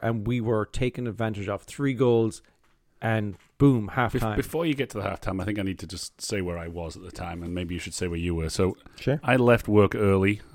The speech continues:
Speaker 2: to, and I was like, "Oh, I can get home."
Speaker 1: Were you living in U K
Speaker 2: I lived,
Speaker 1: or
Speaker 2: I li-, lived in the States, lived in my house I still live in now, um, but I worked, um, not very far. I worked twenty minutes away. I was like, "Oh,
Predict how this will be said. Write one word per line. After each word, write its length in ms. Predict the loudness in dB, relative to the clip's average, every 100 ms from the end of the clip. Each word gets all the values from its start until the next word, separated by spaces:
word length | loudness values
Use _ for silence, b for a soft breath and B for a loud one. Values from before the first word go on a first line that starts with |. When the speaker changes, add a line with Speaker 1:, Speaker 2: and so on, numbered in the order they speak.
| -20 -18 -10
Speaker 2:
to, 580 | 0 2 4 2 0 -2
and 180 | -2 -2
I 60 | -2
was 140 | -2
like, 120 | -4
"Oh, 80 | -2
I 100 | -2
can 120 | -2
get 160 | -2 -4
home." 240 | 0 2 6
Speaker 1:
Were 60 | 8
you 180 | 6
living 280 | 6 2 2
in 400 | -2 -4 -6 -8 -4
U 120 | 0
K 120 | 6
Speaker 2:
I 40 |
lived, 300 | 8 8 6
Speaker 1:
or 40 | 4
Speaker 2:
I 20 |
li-, 180 | 2 2
lived 260 | 2 2 2
in 40 |
the 60 | 0
States, 400 | 2 2 0 0
lived 180 | 0
in 80 | 2
my 100 | 0
house 240 | 2 0 -2
I 40 |
still 220 | -2 0
live 120 | 0
in 100 | 2 0
now, 340 | 2 0 -2 -2
um, 400 | 0 0 0 0
but 120 | -2
I 60 |
worked, 560 | 0 2 2 0 -6 -8
um, 500 | -6 -4 -2 -4 -6 -10 b b b b b b b b 4
not 140 | 6
very 120 | 6
far. 160 | 6 4
I 40 |
worked 320 | 4 2 0
twenty 180 | 2 4
minutes 260 | 4 -2 -6
away. 200 | -8 -6
I 40 | -6
was 100 | -6
like, 140 | 0
"Oh, 320 | 0 0 -4